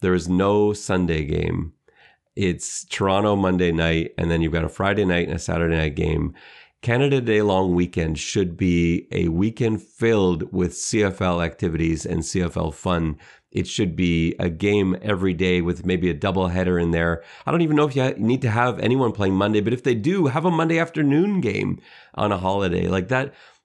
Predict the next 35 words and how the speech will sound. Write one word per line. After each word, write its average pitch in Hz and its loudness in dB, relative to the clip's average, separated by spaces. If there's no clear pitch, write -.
I, 123 -2
I 131 -2
hate 127 -4
stuff - -6
like 107 -4
this. 92 -4
You've 156 0
complained 113 -2
for - -6
years 98 0
about 85 0
not 95 -2
taking 95 -4
advantage 82 -2
of 85 -2
the 87 0
Major 95 0
League 90 0
Baseball 87 -2
All-Star 87 -4
break. 80 -4
For 107 -2
me, 117 2
I 107 -2
want 113 0
Canada 95 -2
Day 80 -2
to - -8
be 82 0
a 85 -2
huge 113 0
celebration 95 0
of 90 -6
Canadian 92 0
football. 92 -6